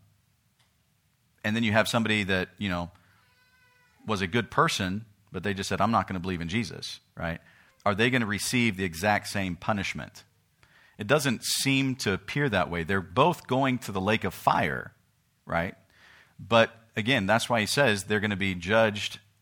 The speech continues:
according to their works, according to their sins that they have done, right? Um, now, again, I, I can't,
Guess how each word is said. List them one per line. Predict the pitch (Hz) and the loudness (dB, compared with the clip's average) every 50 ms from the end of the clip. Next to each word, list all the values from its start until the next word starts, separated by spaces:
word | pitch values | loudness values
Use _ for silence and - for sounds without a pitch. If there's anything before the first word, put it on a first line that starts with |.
| _ | _
according | - - - - 110 104 101 87 | -10 -8 -4 -4 -2 -2 -2 -4
to | 92 | -4
their | 85 90 87 80 | -2 -2 -2 -2
works, | 76 80 95 92 78 76 - - | -4 -4 -4 -4 -4 -6 -8 -12
according | - - - 98 90 92 87 | -12 -8 -6 -6 -6 -4 -4
to | |
their | 82 80 | -6 -6
sins | 76 - - - 95 87 80 71 71 | -4 -4 -4 -2 -4 -4 -4 -6 -10
that | - 76 | -12 -12
they | - 82 | -10 -10
have | 71 69 71 | -10 -8 -6
done, | 82 78 67 57 - - _ _ _ _ _ _ _ | -6 -6 -6 -8 -10 -16 _ _ _ _ _ _ _
right? | - 82 80 82 82 - - - - - - - _ _ - | -8 -6 -6 -6 -6 -10 -16 -20 -20 -20 -20 -20 _ _ -4
Um, | 98 95 90 87 82 78 - - | 0 0 2 0 0 -4 -6 -4
now, | - 110 104 | -2 0 0
again, | 107 120 127 90 - - | 2 2 0 0 0 0
I, | - - - - _ _ _ _ _ _ _ _ | -2 -2 -4 -6 _ _ _ _ _ _ _ _
I | - 117 | -4 -2
can't, | - - 151 139 120 | 0 2 2 2 0